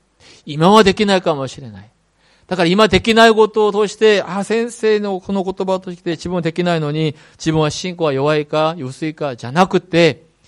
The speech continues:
今はできないかもしれませんけど、目標として祈っていくべきです。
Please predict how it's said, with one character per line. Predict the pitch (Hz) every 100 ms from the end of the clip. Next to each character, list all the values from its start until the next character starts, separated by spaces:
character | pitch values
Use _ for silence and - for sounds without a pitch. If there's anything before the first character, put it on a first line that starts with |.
| _ _ -
今 | 165 202 226
は | 240
で | 190 175
き | 185
な | 185
い |
か | 175 151
も | 147
し | 165
れ | 156
ま | 156
せ | 147
ん |
け | 147 139
ど、 | 139
目 | 131 156 180
標 | 226
と | 226 208
し | -
て | 190
祈 | 139 160 233
っ |
て | 233 156
い | 131
く | 196
べ | 175 151
き | -
で | -
す。 | -